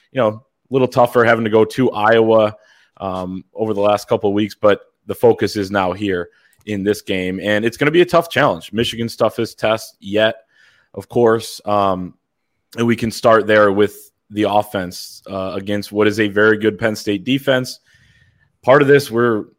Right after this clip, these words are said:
you know, past the halfway point of the season, but you still look at the stats, and while Penn State hasn't played a tough schedule, Michigan hasn't played the toughest schedule, so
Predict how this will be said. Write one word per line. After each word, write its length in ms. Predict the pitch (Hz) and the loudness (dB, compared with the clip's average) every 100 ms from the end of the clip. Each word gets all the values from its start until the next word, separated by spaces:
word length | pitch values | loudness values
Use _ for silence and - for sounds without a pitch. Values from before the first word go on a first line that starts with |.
| _ _ | _ _
you 120 | 110 | -10
know, 80 | 107 | -8
past 340 | 95 113 123 - | -6 -4 -2 -2
the 60 | |
halfway 360 | 113 120 127 120 | -2 -2 0 -2
point 240 | 117 123 | -2 -4
of 60 | 110 | -2
the 80 | 95 | -6
season, 400 | - 120 127 127 | -4 -4 -4 -2
but 140 | 113 | -2
you 80 | 110 | -4
still 240 | - 127 | -2 0
look 160 | 117 117 | 0 -2
at 80 | 101 | -8
the 40 | |
stats, 520 | - 98 98 123 - | -6 -2 0 0 -2
and 160 | 110 101 | -8 -2
while 160 | 101 | 0
Penn 240 | 107 107 107 | 0 -4 -8
State 240 | - 107 | -4 -2
hasn't 240 | 107 104 95 | -2 -6 -4
played 160 | 107 | -4
a 20 | |
tough 220 | 95 101 - | -2 -6 -4
schedule, 360 | 95 95 107 | -6 -4 -4
Michigan 380 | 104 101 113 104 | -4 -6 -8 -8
hasn't 240 | 98 101 | -6 -8
played 160 | 101 98 | -4 -4
the 80 | 92 | -4
toughest 360 | 101 92 95 | -6 -8 -8
schedule, 360 | - 95 92 95 | -8 -8 -6 -10
so 300 | - 101 95 | -2 -2 -2